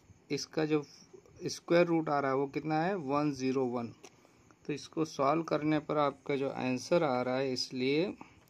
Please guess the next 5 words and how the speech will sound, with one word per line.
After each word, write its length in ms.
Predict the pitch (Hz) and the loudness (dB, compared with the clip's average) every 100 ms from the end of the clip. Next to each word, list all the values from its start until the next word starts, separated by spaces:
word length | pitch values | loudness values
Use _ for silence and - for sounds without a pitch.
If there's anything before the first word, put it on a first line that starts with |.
| _ _ - - - _ - - - | _ _ -20 -20 -20 _ -20 -20 -4
एन 340 | 127 143 160 147 | 2 4 2 2
बराबर 500 | 131 127 123 127 127 | 2 2 0 -2 -4
हो 220 | 120 117 | -4 -8
गया 240 | 117 127 120 | -2 -2 0
बच्चों 540 | 117 - 135 170 | -2 -4 -6 -6